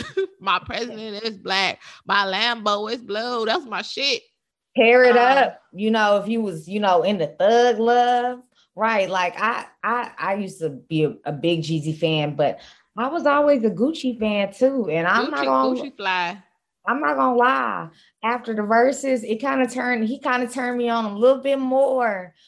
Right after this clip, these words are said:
Speaker 2: Um, you know, he's six four, he a tall drink of
Speaker 1: He
Speaker 2: water,
Speaker 1: was
Speaker 2: he
Speaker 1: rude as fuck, the Jeezy,
Speaker 2: sexy
Speaker 1: though.
Speaker 2: chocolate.
Speaker 1: He was
Speaker 2: I'm just
Speaker 1: so
Speaker 2: like,
Speaker 1: rude.
Speaker 2: I just love his thug appeal, and I just love that, you know, shit, he wa-, he was, he
Speaker 1: He's a
Speaker 2: kept it
Speaker 1: murderer.
Speaker 2: funky.
Speaker 1: He
Speaker 2: He
Speaker 1: shot and killed,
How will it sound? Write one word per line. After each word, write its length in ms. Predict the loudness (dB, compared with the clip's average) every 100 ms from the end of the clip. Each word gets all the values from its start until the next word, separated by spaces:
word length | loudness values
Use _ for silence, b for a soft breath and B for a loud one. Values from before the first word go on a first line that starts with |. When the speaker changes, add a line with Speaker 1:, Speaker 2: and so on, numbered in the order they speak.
| b -8
Speaker 2:
Um, 680 | -4 0 2 2 0 -4 -10 b 2
you 140 | 4
know, 200 | 6 4
he's 160 | 2 0
six 360 | 0 2 2 -6
four, 460 | 0 6 8 8
he 140 | 4 0
a 80 | -6
tall 400 | -4 -4 -2 -2
drink 260 | -2 -4 -4
of 80 | -8
Speaker 1:
He 60 |
Speaker 2:
water, 400 | -4 2 2 2
Speaker 1:
was 80 | 0
Speaker 2:
he 60 | 0
Speaker 1:
rude 260 | -2 -4
as 160 | -8 -16
fuck, 340 | -6 -6 -6 -10
the 160 | -10 0
Jeezy, 40 |
Speaker 2:
sexy 380 | 2 2 0 -4
Speaker 1:
though. 120 | 0
Speaker 2:
chocolate. 680 | 2 2 0 -2 -2 -2 B B
Speaker 1:
He 60 | -2
was 120 | 0
Speaker 2:
I'm 80 | 4
just 160 | 2
Speaker 1:
so 60 | 4
Speaker 2:
like, 380 | 2 4 2 0
Speaker 1:
rude. 120 | -4 _ _
Speaker 2:
I 160 | -2 0
just 140 | -2 -2
love 240 | 0 0
his 160 | -2 -4
thug 320 | 0 2 2
appeal, 380 | -4 -4 0 0
and 80 |
I 80 | -2
just 240 | -6 -8 -2
love 420 | 0 2 0 0
that, 220 | 0 0
you 120 | -2
know, 240 | -4 -2 -4
shit, 280 | -6 -6 -4
he 160 | -6
wa-, 160 | -6 -6
he 180 | -4 -4
was, 120 | -6
he 100 | -6
Speaker 1:
He's 100 | -2
a 60 | 0
Speaker 2:
kept 100 | 2
it 20 | 2
Speaker 1:
murderer. 360 | 2 2 0
Speaker 2:
funky. 280 | -2 -8 -14 _
Speaker 1:
He 220 | _ -16 -8
Speaker 2:
He 140 | -8
Speaker 1:
shot 280 | -2 -2 -2
and 100 | -6
killed, 320 | -10 -10 -10